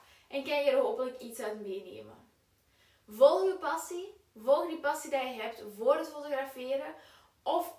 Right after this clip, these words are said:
als je luistert naar deze podcast en geen fotograaf bent, ehm, volg dan de passie die je hebt. Ehm, volg die passie en onthoud dat elke stap die je neemt een stap vooruit is. Zelfs als je fouten maakt,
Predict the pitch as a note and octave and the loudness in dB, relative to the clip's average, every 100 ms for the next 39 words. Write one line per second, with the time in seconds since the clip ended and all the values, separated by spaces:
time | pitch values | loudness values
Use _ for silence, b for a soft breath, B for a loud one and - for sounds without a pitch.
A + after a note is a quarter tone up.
0 | - C#4+ D#4 D#4 D4 C4+ C4 C#4+ D#4+ C#4 | -4 -2 -2 -2 -2 2 0 0 -2 -4
1 | C4+ - C4 C4 B3 B3 - A#3 A#3 C4 | -4 -4 -6 -4 -4 -4 -8 -10 -8 -8
2 | C4+ - C4 B3+ A#3+ A#3 G3 - F3 - | -8 -10 -8 -4 -2 -4 -6 -6 -4 -6
3 | - - - B B B B3+ C4 B3+ - | -10 -14 -20 B B B 4 4 4 -6
4 | - A3 C#4+ F4 E4 C#4+ C4+ C#4+ D4+ A#3+ | -6 4 6 6 2 0 0 0 -2 -6
5 | A#3+ G#3+ - - - - - b b b | -4 -4 -6 -12 -16 -20 -20 b b b
6 | A3+ A#3 A3+ C#4 E4+ D#4+ - D4 D#4 D#4 | -4 -2 4 6 6 -2 -4 -6 -6 -10
7 | D4+ - - C#4+ D4 C4+ C#4 B3 B3 B3+ | -12 -8 -2 0 0 -2 0 2 0 -2
8 | C4 B3+ - A#3+ C#4 - - B3 A3+ A#3+ | -4 -4 -2 -2 -2 -4 -4 -4 -4 -8
9 | A3+ G#3 G#3 G#3 - A#3 A3+ A3 A3 A3+ | -8 -4 -4 -6 -12 -14 -8 -6 -6 -6
10 | G3 F3+ - - - - _ b b b | -4 -6 -8 -14 -20 -20 _ b b b
11 | G#3 G3 A#3 D#4+ F4 E4+ E4 D#4 D4+ B3+ | -12 -2 0 0 -2 -8 -10 -12 -6 -2
12 | B3+ C4 C4+ A#3+ A#3+ - | -2 -4 -6 -4 -6 -8